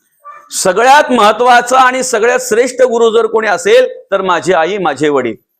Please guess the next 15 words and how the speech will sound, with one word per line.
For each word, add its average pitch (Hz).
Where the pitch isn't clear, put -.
कारण 147
मला 156
चालता 147
पण 185
येत 175
नव्हतं, 156
हाताला 156
धरून 151
धरून 160
आपटत 165
पडत, 180
आपटत 160
पडत 180
त्यांनी 170
शिकवलं. 143